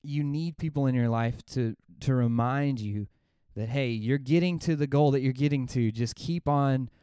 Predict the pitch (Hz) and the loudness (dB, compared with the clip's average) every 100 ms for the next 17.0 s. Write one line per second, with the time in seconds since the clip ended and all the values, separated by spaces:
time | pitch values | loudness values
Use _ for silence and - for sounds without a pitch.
0 | _ 123 143 147 117 107 147 147 135 117 | _ 0 0 0 -4 -6 -4 -2 -2 -2
1 | 147 131 120 110 160 156 143 131 135 143 | -2 -2 -4 -6 -4 0 2 2 4 4
2 | 139 123 - 156 147 113 113 - _ _ | 2 -2 0 2 4 2 0 -8 _ _
3 | - 135 143 135 127 160 107 95 98 - | -10 0 4 4 4 -2 -2 -6 -8 -16
4 | _ _ _ _ - - - 143 139 131 | _ _ _ _ -20 -12 -2 0 0 0
5 | 151 156 123 - - - 208 185 - 139 | 0 0 -4 -6 -8 -2 -2 0 2 2
6 | 120 135 135 120 123 117 113 131 127 160 | 2 -2 -2 0 0 -2 -2 -2 -2 -2
7 | 160 127 - 151 143 127 123 127 120 107 | -2 -4 -4 -2 0 0 0 2 0 -2
8 | 107 104 98 - _ _ _ _ - 143 | -4 -6 -8 -12 _ _ _ _ -4 0
9 | 143 143 123 117 - 147 175 180 131 120 | 4 2 2 -4 -6 -4 -2 -2 0 0
10 | 101 107 165 165 147 - 120 110 - 143 | 0 -2 0 0 0 0 2 2 0 -2
11 | 131 110 110 123 147 139 123 110 110 120 | 0 0 0 0 0 2 4 2 2 2
12 | 165 147 160 151 151 135 117 - 131 107 | 2 2 0 0 2 0 0 -2 0 0
13 | 95 123 113 110 143 156 160 135 113 131 | 0 -2 -2 -2 0 2 2 0 -2 -2
14 | 120 107 113 113 127 147 160 156 143 143 | 0 0 -2 -2 0 0 2 2 2 0
15 | 139 135 127 113 - 147 123 110 131 143 | 0 -2 -2 -6 -4 -2 -2 -2 -2 2
16 | 127 123 113 110 - 120 143 160 156 | 0 0 -2 -4 -4 0 0 0 -2